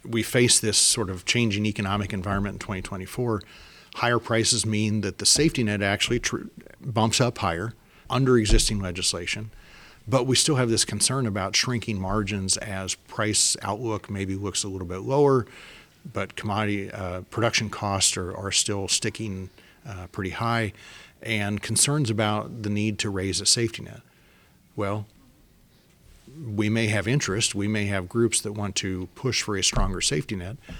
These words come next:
but a stronger safety net costs more money. And that's the big challenge about what do we do about the safety net in Title One?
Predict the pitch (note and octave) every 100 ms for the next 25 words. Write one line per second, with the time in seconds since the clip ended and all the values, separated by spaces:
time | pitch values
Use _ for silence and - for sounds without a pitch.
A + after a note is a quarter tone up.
0 | - - - - D3 - A#2 A2+ F#2 -
1 | C3 A2 F#2+ G2+ - G#2 F#2 A2 G2+ F#2+
2 | A#2 F#2+ - _ - - - - - G#2
3 | F#2+ F#2+ F#2+ A2 - - F#2+ G#2+ G2+ G#2
4 | - - - G2 G2 F#2 F2 F2+ F2 -
5 | A2+ C3 A2+ A#2 G#2 G2 F#2+ - A2+ -
6 | G#2 F#2+ G2 F2 - F2+ F2+ A2+ D#3